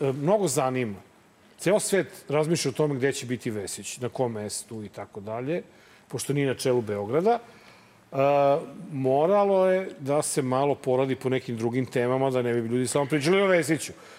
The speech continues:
I tako je abortus ispao glavna tema sad u celom svetu, e, što se desilo u Americi, gde je Vrhovni sud, jel, doneo presudu da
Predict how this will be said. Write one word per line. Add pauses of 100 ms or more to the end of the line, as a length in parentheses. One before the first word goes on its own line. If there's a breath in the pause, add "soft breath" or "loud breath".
(140 loud breath)
I
tako
je
abortus
ispao
glavna
tema
sad
u
celom (400 loud breath)
svetu, (540 loud breath)
e,
što
se
desilo
u
Americi,
gde
je
Vrhovni (260 loud breath)
sud,
jel,
doneo
presudu
da